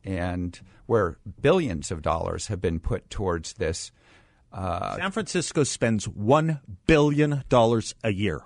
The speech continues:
Speaker 2: one billion dollars a year in San Francisco to make the problem worse.
Speaker 1: Just got back from San Francisco and Oakland, and this beautiful city that was my favorite city growing up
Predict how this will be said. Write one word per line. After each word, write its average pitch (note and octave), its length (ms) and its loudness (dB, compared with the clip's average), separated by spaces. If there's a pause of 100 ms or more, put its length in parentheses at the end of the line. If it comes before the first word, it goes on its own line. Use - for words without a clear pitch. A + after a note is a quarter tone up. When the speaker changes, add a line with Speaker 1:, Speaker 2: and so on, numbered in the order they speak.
(160)
Speaker 2:
one E3 180 4
billion C3 280 4
dollars F#2+ 360 -2
a - 20 -6
year D#2+ 120 -6
in E2+ 100 -6
San E2 200 -4
Francisco - 500 -8
to - 120 -6
make A#2 220 2
the A2+ 80 2
problem E2+ 340 0
worse. - 400 -10
Speaker 1:
Just F#2 160 -12
got E2 160 -4
back A2 220 -2
from G2 120 -4
San D#2+ 260 -2
Francisco E2 600 -6
and B2 220 0
Oakland, - 580 -6
and F2+ 160 -4
this D#2+ 140 -6
beautiful G2 560 -4
city E2+ 440 -6
that D#2+ 340 -8
was F2+ 260 -8
my E2 140 -6
favorite F#2 360 -6
city E2 300 -8
growing D#2+ 400 -6
up D2+ 220 -8